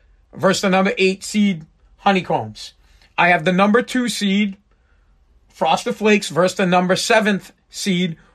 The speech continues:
which is Trix. I have the number three seed, Apple Jacks, versus the number six seed, Raisin Bran. And I have the number four seed, Fruity Pebbles, versus the number five, five seed, Rice Krispies.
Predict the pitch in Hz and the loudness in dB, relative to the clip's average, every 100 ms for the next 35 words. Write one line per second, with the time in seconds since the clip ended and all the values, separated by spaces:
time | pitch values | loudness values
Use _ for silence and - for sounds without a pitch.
0 | _ 165 160 - - 254 220 - - - | _ -6 -4 -4 -2 0 0 -2 -10 -14
1 | _ _ _ _ _ - 175 190 151 185 | _ _ _ _ _ -4 2 2 2 2
2 | 196 185 190 202 254 220 - 247 247 208 | 2 0 -4 -2 -2 -4 -4 -4 -4 -6
3 | - _ _ _ - 202 214 214 170 214 | -12 _ _ _ -4 0 0 -2 0 2
4 | 208 208 - 196 196 - 185 185 180 - | 2 0 -6 -4 -4 -4 -4 -4 -4 -6
5 | 240 - 226 214 214 - - 196 208 202 | -8 -6 -2 0 0 -2 -6 0 2 2
6 | 196 170 190 190 185 - - _ - 185 | 0 0 2 2 0 -4 -20 _ -4 -2
7 | 180 170 175 165 135 170 175 170 - 214 | 0 0 2 2 0 -2 0 -2 -2 2
8 | 220 - 202 196 196 180 - _ _ _ | 2 2 -2 0 0 -4 -10 _ _ _
9 | _ - 220 226 208 175 185 175 - _ | _ -2 0 2 2 2 2 -2 -8 _
10 | _ 180 196 190 190 185 185 180 175 165 | _ 0 2 2 0 2 2 2 2 2
11 | - - - - 170 165 147 - 160 151 | 0 -8 -10 -2 0 0 -4 -8 -6 -6
12 | 131 _ _ _ _ _ _ 151 160 151 | -8 _ _ _ _ _ _ -6 -4 -4
13 | - 214 202 170 117 - - | 0 0 0 -6 -10 -12 -16